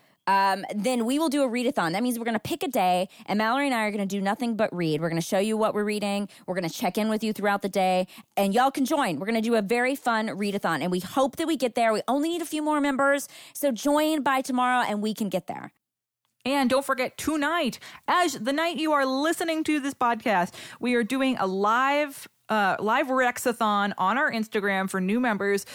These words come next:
Speaker 2: So if you are joining or upgrading, you can send us your wheelhouses at reading glasses podcast at gmail dot com. Send us your receipt of, uh, of membership with all your personal information blacked out. We don't need to know all that stuff. We just need to know that you're a Max Fun member and you are supporting Reading Glasses,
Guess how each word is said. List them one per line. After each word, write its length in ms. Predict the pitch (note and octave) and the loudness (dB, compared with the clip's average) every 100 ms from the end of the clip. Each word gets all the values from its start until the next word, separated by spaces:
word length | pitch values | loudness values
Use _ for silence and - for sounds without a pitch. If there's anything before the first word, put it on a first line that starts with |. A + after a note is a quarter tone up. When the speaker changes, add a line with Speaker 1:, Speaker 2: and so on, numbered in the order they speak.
| - - | -18 -4
Speaker 2:
So 200 | - G#3 | 0 2
if 80 | G3 | 2
you 120 | C4 | 0
are 80 | D#4 | 0
joining 460 | D#4 D4+ D4+ D4 | 0 0 0 -4
or 220 | - B3 B3 | -2 -2 0
upgrading, 520 | C#4 - B3 A#3+ B3+ | -2 0 -2 0 -2
you 80 | G#3 | -2
can 140 | F#3+ | -4
send 300 | - B3 B3 | -2 0 0
us 120 | C#4 | 0
your 120 | C#4+ | -2
wheelhouses 800 | G#3+ A3+ A3+ G#3 F#3+ G#3 G3+ A3 | 0 0 0 0 0 0 0 0
at 120 | G#3+ E3 | -2 -2
reading 220 | A3 B3 | -2 0
glasses 280 | B3 A#3+ A#3 | -2 -2 -4
podcast 440 | G#3+ G3+ A3+ A3+ | -4 -2 -2 -2
at 80 | G3 | -4
gmail 320 | G3 G3+ A3+ | -2 -2 0
dot 220 | B3 C4+ | 0 -2
com. 340 | A#3+ G3+ G#3 G#3+ - - | -2 0 0 -4 -10 -14
Send 260 | - A#3 | -4 0
us 100 | A#3+ | 0
your 120 | A#3+ A#3 | -2 -2
receipt 520 | A#3+ - B3 B3+ - | -4 -4 -4 -4 -2
of, 300 | G3 E3+ - - | 0 0 -2 -4
uh, 320 | E3+ D3+ C#3+ | 0 0 -2
of 160 | F#3+ F#3+ | -2 -2
membership 560 | G#3 G#3 A3 - A3+ | -2 -2 -2 -2 -4
with 120 | G#3+ | -2
all 120 | F#3+ G3+ | 0 0
your 140 | A3 | 0
personal 400 | G#3 G#3+ G#3+ G#3 | 0 -4 -2 -2
information 400 | G3+ G3 G3 G#3 | -2 -2 -2 -2
blacked 260 | F#3+ F#3+ G3 | -2 -2 -2
out. 160 | F3 | 0
We 100 | F#3 | 0
don't 120 | G3 | 0
need 140 | G3 G3 | -2 -2
to 40 | |
know 160 | G3 F#3 | 0 0
all 140 | F3+ | 2
that 140 | F3 - | 0 -2
stuff. 180 | E3+ | -4
We 80 | F3 | -4
just 240 | E3 B3+ D#4+ | 0 0 0
need 140 | E4+ | -4
to 80 | F4 | 0
know 320 | D#4 C4+ B3 - - - | 2 2 0 -4 -16 -10
that 80 | |
you're 200 | G3 A#3+ | -4 0
a 40 | C4+ | 0
Max 240 | C4 C4+ | 0 -2
Fun 220 | A#3+ A#3 | -2 0
member 340 | G#3+ G3+ G#3 G3+ | 0 0 0 0
and 200 | F#3 F3+ | -2 -2
you 80 | F3+ | -2
are 40 | |
supporting 440 | F3 - G#3+ C4 G3+ | -4 -2 -2 0 -2
Reading 240 | F3+ E3+ | -4 -2
Glasses, 480 | F3 F3 F3 F#3+ | 0 0 0 -4